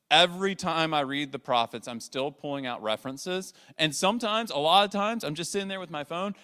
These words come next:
so I just open up YouTube and I go to the, uh, the Bible Project. And I just watch the Bible Project video, and it helps me understand this. So if you don't know the prophets, I understand why. They're hard to understand.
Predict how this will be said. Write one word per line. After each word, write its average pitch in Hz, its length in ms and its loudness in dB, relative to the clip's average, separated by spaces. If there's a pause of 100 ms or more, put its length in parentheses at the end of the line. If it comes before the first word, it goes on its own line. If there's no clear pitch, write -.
so 190 120 -2
I 185 60 4
just 175 240 -4
open 185 260 0
up - 160 -4
YouTube 180 320 -6
and 165 80 -6
I 143 80 0
go 160 160 -2
to 160 80 -4
the, 135 380 0
uh, 117 260 2
the 127 120 -6
Bible 143 300 0
Project. 101 580 -4 (380)
And 143 240 2
I 143 80 4
just 147 160 -6
watch 165 240 2
the 180 80 -4
Bible 175 280 4
Project 139 420 0
video, 135 260 -2
and 139 80 -2
it 120 120 -6
helps 165 340 2
me 104 280 -4 (280)
understand 135 480 -4
this. 104 160 -8 (180)
So 180 200 2 (520)
if 170 160 4
you 202 140 -2
don't 233 380 2
know 185 320 4
the 180 80 -2
prophets, 180 440 2
I 147 200 2
understand 156 680 -6
why. 127 560 -4
They're 139 160 0
hard 170 380 4
to 151 100 -6
understand. 135 760 -6